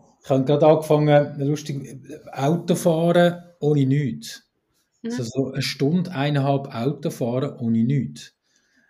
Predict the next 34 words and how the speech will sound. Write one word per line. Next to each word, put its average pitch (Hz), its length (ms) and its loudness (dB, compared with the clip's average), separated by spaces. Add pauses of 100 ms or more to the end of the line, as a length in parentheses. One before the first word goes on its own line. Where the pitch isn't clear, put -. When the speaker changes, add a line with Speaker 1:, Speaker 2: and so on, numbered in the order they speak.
(280)
Speaker 1:
Und 143 460 2
das 156 140 -6
ist - 440 -4
so 226 800 6
anst-, 180 460 -2
also 151 140 4
es 143 120 0
ist, - 240 -2
es 147 140 -4
ist - 160 0 (480)
eigentlich 208 460 2
genauso 180 460 4
die 160 140 0
Leere, 160 480 4
oder? 226 220 2 (300)
Die 156 100 0
Leere 156 480 2
zu - 80 -6
schaffen. 185 600 2
Ich - 100 -8
glaub, 151 160 0 (380)
das 170 180 2
ist - 160 0
heute 196 320 2
für - 140 -8
mich 180 480 2
die 143 100 -6
grösste, 165 480 2 (140)
für 143 120 0
mich 202 200 4
ist - 160 -2
die 147 40 -2
grösste 190 440 4 (100)
Aufgabe, 175 680 4